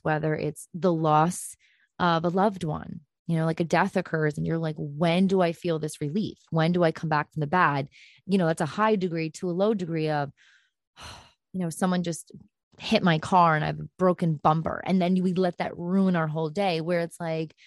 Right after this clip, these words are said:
"Okay, it totally stinks." I one hundred percent agree. That stinks. Nobody wants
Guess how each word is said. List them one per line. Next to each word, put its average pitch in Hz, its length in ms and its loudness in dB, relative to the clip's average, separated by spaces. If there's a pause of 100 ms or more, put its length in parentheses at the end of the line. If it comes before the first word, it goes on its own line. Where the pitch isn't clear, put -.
(220)
"Okay, 185 340 2
it 220 180 4
totally 214 360 0
stinks." - 420 -10 (260)
I 226 100 6
one 208 160 6
hundred 208 380 2
percent 202 360 -2
agree. 151 440 -4
That 226 260 -2
stinks. - 520 -4 (340)
Nobody 202 880 6
wants 165 340 -4